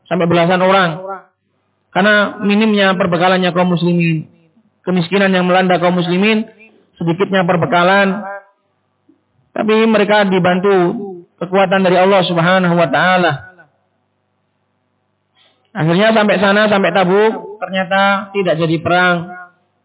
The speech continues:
Karena tidak ada musuhnya. Sehingga Rasulullah sallallahu alaihi wasallam pun mengatakan kepada orang-orang sana untuk membayar fid-, untuk membayar jizyah saja. Jadi nggak jadi perang. Nggak ada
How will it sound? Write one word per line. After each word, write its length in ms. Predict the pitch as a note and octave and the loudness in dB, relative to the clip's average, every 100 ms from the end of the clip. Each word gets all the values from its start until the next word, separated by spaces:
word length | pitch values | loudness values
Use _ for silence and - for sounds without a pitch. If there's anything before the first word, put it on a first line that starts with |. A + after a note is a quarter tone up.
| _ - | _ -8
Karena 180 | E3+ F#3 | -2 0
tidak 180 | F#3+ E3+ | 2 2
ada 100 | F#3 F3+ | 2 2
musuhnya. 520 | F#3 E3+ F3 F3+ F#3 E3+ C#3 F3+ F3+ D#3+ _ _ - | 0 0 0 0 2 0 -2 -6 -14 -18 _ _ -4
Sehingga 240 | F3+ F#3 | 0 2
Rasulullah 400 | F3 F#3+ F#3 F3 | 0 0 2 2
sallallahu 320 | E3+ F3 F3 | 2 2 2
alaihi 140 | E3 E3+ | 2 2
wasallam 240 | E3+ E3+ | 0 0
pun 120 | G3+ G3+ | 0 0
mengatakan 640 | F#3 F3 E3 F#3 G3 G#3+ - F#3+ G3 _ _ _ _ _ _ _ _ _ _ _ _ _ _ - | 0 -2 -2 -2 -2 -4 -14 -20 -20 _ _ _ _ _ _ _ _ _ _ _ _ _ _ -10
kepada 340 | - F3+ F3+ G3 G#3 A3 F#3 G3+ G#3+ - _ _ _ _ - - - | -2 0 2 2 2 -2 -6 -10 -14 -20 _ _ _ _ -20 -12 -2
orang-orang 400 | F3+ F#3+ G3 F#3+ | 0 2 2 2
sana 400 | G3 F#3+ G3 F#3 | 0 2 2 0
untuk 160 | F3+ | -2
membayar 400 | F3+ F3 E3 E3+ | -2 0 2 2
fid-, 280 | E3 F#3 E3+ F3 | 0 -4 -4 -8
untuk 160 | F3+ | -6
membayar 320 | F3+ F3 E3+ | -4 -2 -2
jizyah 400 | D3+ E3+ D3 E3+ | -4 -4 -2 0
saja. 300 | D#3+ D#3 D#3+ C#3+ D#3 - - - | 0 0 0 -2 -4 -12 -20 -8
Jadi 100 | F3+ | -2
nggak 120 | D#3 D#3 | 0 -2
jadi 80 | D#3 | 0
perang. 260 | E3 D3+ D#3 - - _ _ | 0 0 -4 -16 -20 _ _
Nggak 180 | - C#3+ | -4 -2
ada 60 | D#3 | 0